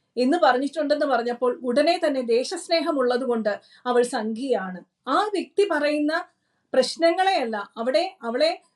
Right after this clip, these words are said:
ദേശസ്നേഹമുള്ളവരെയും അല്ലെങ്കിൽ ഹിന്ദു സംസ്കാരത്തെ ബഹുമാനിക്കുന്നവരെയും, പ്രത്യേകിച്ചും ആ പെൺകുട്ടിയുടെ നെറ്റിയിൽ നല്ലൊരു ചന്ദനക്കുറി കണ്ടിരുന്നു, അതുകൊണ്ട് തന്നെ അവളൊരു സംഘിയാണ് എന്ന് ലേബൽ ചെയ്ത് ആ ഒരു പ്രശ്നത്തെ ഒറ്റപ്പെടുത്തി അതിനെ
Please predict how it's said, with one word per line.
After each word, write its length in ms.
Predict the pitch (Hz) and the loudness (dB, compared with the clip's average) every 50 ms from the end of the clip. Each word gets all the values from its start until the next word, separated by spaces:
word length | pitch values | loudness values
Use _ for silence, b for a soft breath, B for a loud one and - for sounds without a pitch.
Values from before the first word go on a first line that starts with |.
| _ - | _ -8
ദേശസ്നേഹമുള്ളവരെയും 1500 | 220 247 254 247 - 349 339 - 320 311 320 294 339 320 302 302 294 285 277 285 262 277 262 262 254 247 233 226 - - | -4 -4 -4 -4 -6 -8 -8 -6 -4 -2 -2 0 0 0 0 0 0 0 0 0 0 0 0 0 0 0 -2 -2 -4 -6
അല്ലെങ്കിൽ 300 | 247 226 247 247 254 262 | -6 -4 -4 -2 -4 -4
ഹിന്ദു 280 | 220 254 254 247 254 330 | -4 -2 -2 -2 -2 -2
സംസ്കാരത്തെ 920 | - 302 269 254 240 - - 294 285 285 285 285 277 - 277 277 277 - - | -2 -2 -2 -2 -4 -4 0 2 2 2 2 2 0 -2 -2 -2 -2 -2 -4
ബഹുമാനിക്കുന്നവരെയും, 1080 | 220 208 - 247 240 262 277 285 302 320 294 - 302 277 277 262 254 247 226 220 220 - b b b b b | -6 -6 -4 -2 0 2 2 0 0 -2 -6 -6 -4 -2 0 2 2 2 2 0 -4 -14 b b b b b
പ്രത്യേകിച്ചും 640 | 277 277 - 330 339 339 339 339 - 370 359 339 320 | -6 -2 0 2 4 4 2 0 -2 -2 0 0 0
ആ 40 | 320 320 | 0 0
പെൺകുട്ടിയുടെ 480 | 302 269 269 262 247 254 294 302 294 285 | -2 -2 -2 -2 -2 -2 0 0 2 2
നെറ്റിയിൽ 500 | 277 240 233 - - 285 269 262 262 247 | 2 0 -2 -2 -2 -2 0 0 0 0
നല്ലൊരു 380 | 247 233 226 247 269 285 302 | -2 -2 -2 0 0 -2 -2
ചന്ദനക്കുറി 680 | - - 269 247 233 226 269 277 294 294 302 294 262 240 | -2 0 0 0 0 0 -2 -4 -4 -4 -4 -2 0 0
കണ്ടിരുന്നു, 420 | 214 196 196 190 190 185 - - - b b b b b b b b - | 0 -2 -4 -10 -12 -14 -16 -18 -20 b b b b b b b b 0
അതുകൊണ്ട് 360 | 277 269 370 370 403 403 440 | 2 4 4 6 4 4 4
തന്നെ 420 | 381 403 339 320 311 311 302 - - 269 | 4 4 4 4 2 -2 -6 -8 -6 -2
അവളൊരു 320 | 262 269 302 311 320 339 | 0 2 2 2 2 0
സംഘിയാണ് 840 | 339 - 330 269 254 269 - 320 311 294 277 269 262 254 254 254 254 - _ - | -2 -2 -2 -4 -4 -4 -4 -4 -4 -2 -2 -2 -2 -2 -4 -6 -8 -12 _ -6
എന്ന് 240 | 240 233 233 247 262 302 - - 254 | -6 -4 -2 -2 -4 -6 -6 -2 4
ലേബൽ 440 | 240 240 247 254 254 262 302 302 294 | 4 6 6 4 2 0 0 0 0
ചെയ്ത് 400 | 294 269 240 226 214 233 269 285 - _ - 254 | 0 0 -2 -2 -2 -4 -6 -8 -10 _ -6 -2
ആ 120 | 262 277 320 | 0 0 2
ഒരു 240 | 359 349 339 339 339 | 2 2 2 2 0
പ്രശ്നത്തെ 400 | - 240 - - 269 254 254 294 | -2 -4 -4 -4 -4 -4 -2 0
ഒറ്റപ്പെടുത്തി 800 | 285 247 220 - - 330 320 330 254 220 214 202 - 262 381 - b b b b b b | 0 0 0 0 -2 -4 -2 0 0 0 0 -2 -6 -8 -10 -10 b b b b b b
അതിനെ 420 | 277 311 339 370 359 381 403 427 | 0 2 2 2 2 -2 -4 -6